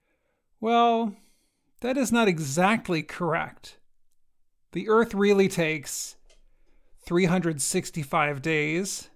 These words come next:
five hours, forty-eight minutes, and forty-six seconds to complete its orbit around the sun.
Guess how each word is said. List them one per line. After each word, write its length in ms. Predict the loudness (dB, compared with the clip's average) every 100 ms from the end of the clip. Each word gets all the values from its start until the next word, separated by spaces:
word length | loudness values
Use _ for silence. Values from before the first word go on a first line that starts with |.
| _
five 440 | -8 -6 -4 -4
hours, 680 | 0 2 2 0 0 -4 -10 _ _ _ _ _ _ _
forty-eight 640 | _ -4 0 4 6 6 4
minutes, 400 | 2 2 0 -2
and 300 | 0 -2 -4
forty-six 1000 | -2 0 0 -2 -2 -2 -2 -4 -6 -6
seconds 1000 | -6 0 0 2 0 -4 -8 -12 -12 -16 _
to 240 | -2 0 0
complete 720 | -2 -4 -4 -4 -2 -2 -6
its 220 | -10 -10
orbit 680 | -4 -2 -2 -4 -10 -14 -18 _ -6
around 440 | -4 -2 -4 -4
the 100 | -6
sun. 500 | -2 0 0 -2 -10